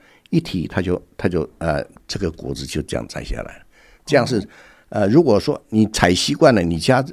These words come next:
Speaker 1: 如果也有种，也有种这个樱桃的话，你就照这个方法去采，可以保护你的樱桃啊，长长久久。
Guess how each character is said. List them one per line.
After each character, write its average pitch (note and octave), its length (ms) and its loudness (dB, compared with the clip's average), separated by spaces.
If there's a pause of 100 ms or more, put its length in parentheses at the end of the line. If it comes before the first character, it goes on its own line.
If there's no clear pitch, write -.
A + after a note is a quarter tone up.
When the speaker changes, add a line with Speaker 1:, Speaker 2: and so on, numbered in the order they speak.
Speaker 1:
如 C3 200 0
果 G#2+ 180 0
也 F2+ 200 -2
有 D#2+ 220 -2
种， G#2+ 280 2 (520)
也 A#2+ 240 0
有 A#2 180 0
种 E2+ 200 -2
这 E2 100 -4
个 G2+ 120 -4
樱 A#2+ 180 -2
桃 C2+ 260 -4
的 B1 100 -10
话， E2 260 -6 (220)
你 E2 140 -2
就 C3 140 0
照 B2+ 200 2
这 A#2 120 -2
个 G2 60 -4
方 A#2 140 -2
法 F2+ 120 -4
去 F2 160 -4
采， - 240 -6 (340)
可 - 140 0
以 F2 160 2 (800)
保 D#2 200 8
护 F#2 220 0
你 C#2+ 120 0
的 - 100 -8
樱 F2+ 240 -2
桃 A1 200 -6
啊， A1 120 -4
长 C2 220 -6
长 C2+ 180 -10
久 - 220 -8
久。 - 180 -12